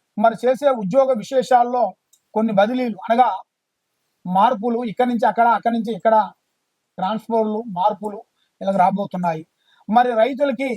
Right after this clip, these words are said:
మధ్యలో, మధ్య వరకే ఆయనకి విధానంగా ఫలితాలు కనబడుతున్నాయి. హై లెవెల్గా ఉండదు,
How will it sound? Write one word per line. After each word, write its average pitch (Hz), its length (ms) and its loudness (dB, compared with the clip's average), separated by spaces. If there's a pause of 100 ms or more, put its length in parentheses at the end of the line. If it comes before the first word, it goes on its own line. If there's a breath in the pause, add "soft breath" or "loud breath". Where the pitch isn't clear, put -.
(2250)
మధ్యలో, 220 500 4 (840)
మధ్య 202 320 0
వరకే 277 300 2
ఆయనకి 233 320 -6 (340)
విధానంగా 247 480 2 (100)
ఫలితాలు 233 440 0
కనబడుతున్నాయి. 190 540 -6 (340)
హై 190 200 2
లెవెల్గా 277 420 4
ఉండదు, 254 260 -2